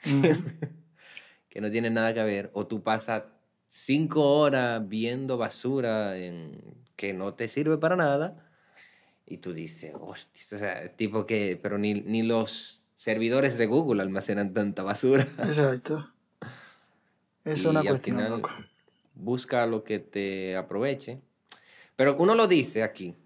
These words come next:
Speaker 2: pero uno se lo está diciendo a uno mismo también, tú sabes.
Speaker 1: Exactamente. Loco, desde el principio, en el primer episodio, eso, eso mismo lo dije. Yo, eso, que cuando
Speaker 2: Sí.
Speaker 1: estamos hablando de la víctima, yo me lo estoy diciendo también a mí mismo, o sea,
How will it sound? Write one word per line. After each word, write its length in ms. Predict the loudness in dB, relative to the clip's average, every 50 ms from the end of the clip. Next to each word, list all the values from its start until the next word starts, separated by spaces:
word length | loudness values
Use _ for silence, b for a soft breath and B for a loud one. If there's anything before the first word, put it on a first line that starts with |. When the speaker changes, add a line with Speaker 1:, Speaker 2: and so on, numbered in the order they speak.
| -4
Speaker 2:
pero 180 | -2 0 2 4
uno 100 | 4 4
se 140 | 4 4 2
lo 60 | 4
está 120 | 4 4
diciendo 340 | 4 4 4 4 4 6 6
a 40 | 6
uno 140 | 6 4 4
mismo 240 | 4 2 2 0 -2
también, 300 | -2 -4 -6 -6 -8 -6
tú 80 | -8 -8
sabes. 240 | -6 -6 -8 -8 -6
Speaker 1:
Exactamente. 840 | -4 -4 -4 -2 -2 -4 -2 -2 -2 -2 -2 -2 -2 -4 -8 -10 _ -4
Loco, 260 | 0 0 2 4 4
desde 140 | 4 4 2
el 80 | 2 0
principio, 720 | -4 -6 -6 -4 -2 0 0 0 0 -2 -4 -4 -4 B B B B B B B
en 120 | -4 -2
el 100 | -2 -2
primer 300 | -2 -2 0 0 2 2 2
episodio, 560 | 2 0 0 2 2 2 2 2 -2 -4 -6
eso, 320 | -8 -6 -2 0 0 0
eso 240 | 0 -2 -2 0 0
mismo 240 | 0 0 0 -2 0
lo 100 | 2 2
dije. 300 | 2 2 2 0 -4 -8 b b b b b b b b b
Yo, 140 | 0 0 0
eso, 340 | 2 2 2 0 0 -2
que 120 | -2 -2 -2 -2 -2
cuando 40 | -2
Speaker 2:
Sí. 120 | -2 -2
Speaker 1:
estamos 100 | -2 -2
hablando 240 | 0 0 2 4 4
de 40 | 4
la 60 | 4
víctima, 320 | 4 2 0 -4 -6 -6 -4
yo 140 | -4 -4 -2
me 80 | -2
lo 60 | -2 0
estoy 100 | 0 2
diciendo 220 | 2 2 2 2
también 180 | 2 2 2 0
a 20 |
mí 120 | 0 0 0
mismo, 240 | 0 0 0 0 0
o 40 |
sea, 240 | 2 2 2 2 0